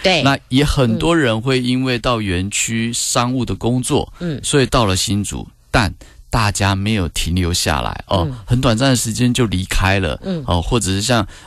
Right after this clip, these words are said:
Speaker 2: 呃，光晴姐刚刚所说的，因为有一些事到了新竹，
Speaker 1: 嗯。
Speaker 2: 但却没有特别想要留下来。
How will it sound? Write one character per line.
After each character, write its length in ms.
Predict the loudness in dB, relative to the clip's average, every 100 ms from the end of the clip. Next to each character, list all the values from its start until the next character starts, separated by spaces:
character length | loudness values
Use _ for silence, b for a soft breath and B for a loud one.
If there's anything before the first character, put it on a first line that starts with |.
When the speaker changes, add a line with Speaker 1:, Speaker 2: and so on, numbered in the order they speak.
| B
Speaker 2:
呃， 160 | 0 2
光 200 | 2 2
晴 140 | 2
姐 140 | 2
刚 160 | 0 2
刚 180 | 4 2
所 180 | 2 -2
说 220 | 0 2
的， 180 | 0 0
因 180 | 0 2
为 120 | 2
有 120 | 2
一 40 | 2
些 180 | 0
事 200 | 0 -2 -2
到 200 | 0 0
了 80 |
新 260 | 0 0 -2
竹， 280 | -2 -8 -8 -8
Speaker 1:
嗯。 120 | 0
Speaker 2:
但 220 | 2 2 0 -2
却 160 | 0
没 200 | 0 0
有 120 | 0
特 220 | 0 0 2
别 120 | 0
想 200 | 0 0
要 100 | 2
留 240 | 2 0
下 260 | 0 0 -2
来。 220 | -4 -10